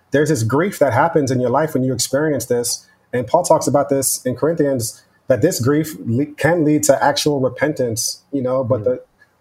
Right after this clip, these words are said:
Speaker 1: the, the worldly grief, which brings death, is the one that is, uh, it's self-focused. It's, "I can't believe I did that. I can't believe I said that." And it's all
Speaker 2: Mm.
Speaker 1: pointed back to us. It's all pointed back to how good we are in our own eyes.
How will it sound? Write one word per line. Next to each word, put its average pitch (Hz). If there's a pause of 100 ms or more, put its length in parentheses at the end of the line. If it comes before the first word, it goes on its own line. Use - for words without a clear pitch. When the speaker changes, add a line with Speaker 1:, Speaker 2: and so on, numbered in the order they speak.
Speaker 1:
the, 127
the 127
worldly 147
grief, 127
which 101
brings 120
death, 139
is 120
the 113
one 117
that 117
is, 110 (280)
uh, 107
it's 110
self-focused. 123
It's, 107
"I 123
can't 135
believe 123
I 120
did 117
that. 113
I 117
can't 120
believe 117
I 117
said 113
that." 110 (360)
And 120
it's 113
all 143
Speaker 2:
Mm. 147
Speaker 1:
pointed 139
back 120
to 113
us. 113 (200)
It's 107
all 131
pointed 131
back 123
to 113
how 120
good 113
we 120
are 113
in 110
our 107
own 110
eyes. 110